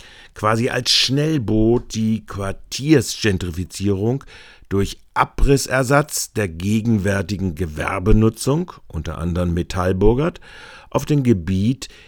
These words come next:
in der Neuen Lindenstraße acht und zehn. Und zwar durch ein natürlich hochentwickeltes Wohn-, Geschäftshauskomplex.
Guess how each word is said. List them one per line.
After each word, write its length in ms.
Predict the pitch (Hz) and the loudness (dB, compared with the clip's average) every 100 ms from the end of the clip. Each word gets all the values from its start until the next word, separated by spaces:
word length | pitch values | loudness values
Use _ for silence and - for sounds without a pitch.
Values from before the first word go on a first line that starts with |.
| - | -8
in 120 | 113 107 | 0 2
der 140 | 101 | 4
Neuen 340 | 95 90 92 | 4 2 2
Lindenstraße 1040 | 87 98 113 - 107 - 92 98 - 107 - _ | 2 2 2 0 -6 -4 0 0 2 0 0 _
acht 420 | 92 92 - - - | 0 0 -4 -8 -4
und 220 | 104 101 | -4 -2
zehn. 440 | - 120 92 80 - - - - - | -2 0 0 -6 -14 -20 -20 -20 -12
Und 160 | 82 | -10
zwar 280 | - 95 95 | -8 -4 -2
durch 300 | 101 98 - | 0 -2 -4
ein 160 | 92 90 | -4 -4
natürlich 760 | 90 87 - 95 85 80 - - _ - - | -4 0 4 4 2 -6 -10 -20 _ -4 6
hochentwickeltes 1700 | 131 185 175 143 98 - - 92 80 92 - 90 82 85 - 85 87 | 12 12 12 12 8 4 -6 -8 -6 -8 -6 -8 -6 -10 -10 -10 -4
Wohn-, 680 | 90 104 107 101 95 90 - - - | 0 2 2 2 0 -2 -6 -18 -14
Geschäftshauskomplex. 2000 | 82 - 120 113 - - - - 107 113 - - 95 - - 101 - - - - | -8 -4 -4 -4 -8 -12 -10 -4 -2 -2 -4 -8 -8 2 2 2 -6 -8 -10 -14